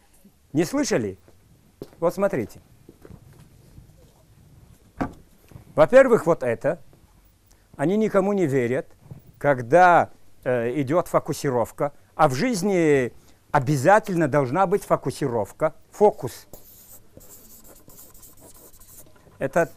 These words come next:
назовем третий постулат, да? Чтобы быть хозяином судьбы, надо сфокусироваться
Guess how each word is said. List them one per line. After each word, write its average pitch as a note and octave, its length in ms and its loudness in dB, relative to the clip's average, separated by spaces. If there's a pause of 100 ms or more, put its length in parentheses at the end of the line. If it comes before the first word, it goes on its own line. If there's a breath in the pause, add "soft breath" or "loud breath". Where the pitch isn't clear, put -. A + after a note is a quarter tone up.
назовем C3+ 680 -2
третий D3+ 440 -4
постулат, A2 600 -6
да? D3+ 200 -2 (240)
Чтобы D3 420 -6 (300)
быть D#3 280 -4
хозяином D#3 640 -2
судьбы, C#3+ 580 -6 (360)
надо F3+ 260 0
сфокусироваться D3 1000 -4